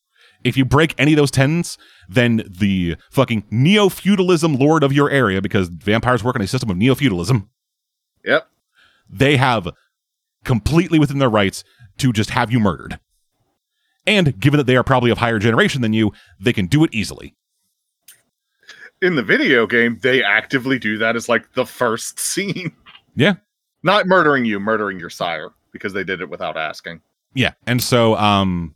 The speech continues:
Speaker 1: yeah, and so like I said, vamp-, uh, hunger is re-, rated on a scale of one to five, um, and you can actually risk getting more hunger in order to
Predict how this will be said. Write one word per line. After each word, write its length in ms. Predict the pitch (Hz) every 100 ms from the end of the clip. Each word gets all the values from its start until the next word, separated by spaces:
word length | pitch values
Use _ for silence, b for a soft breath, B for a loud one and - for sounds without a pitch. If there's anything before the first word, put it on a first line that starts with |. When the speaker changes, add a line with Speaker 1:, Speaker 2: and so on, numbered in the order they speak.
| _ _ _ -
Speaker 1:
yeah, 100 | 123
and 100 | 98
so 60 | 120
like 80 |
I 40 | 101
said, 140 | 135
vamp-, 220 | 151 165
uh, 180 | 113 92
hunger 300 | - 160 165
is 160 | 131 98 - 98
re-, 140 | 113
rated 160 | 113 113
on 80 | 107
a 40 |
scale 240 | - 107 95
of 60 |
one 120 | 98
to 60 | 87
five, 340 | 127 127 113 _ b b b b b _ -
um, 260 | 107 104 101
and 420 | 123 120 113 107 - _ _ _ _ _ -
you 140 | 151
can 100 | 196
actually 320 | 240 - 226 180
risk 440 | 107 143 - 98
getting 280 | 131 127 131
more 240 | 110 117
hunger 340 | 98 107 117 139
in 140 | 113
order 240 | 113 110 104
to 460 | - 107 98 90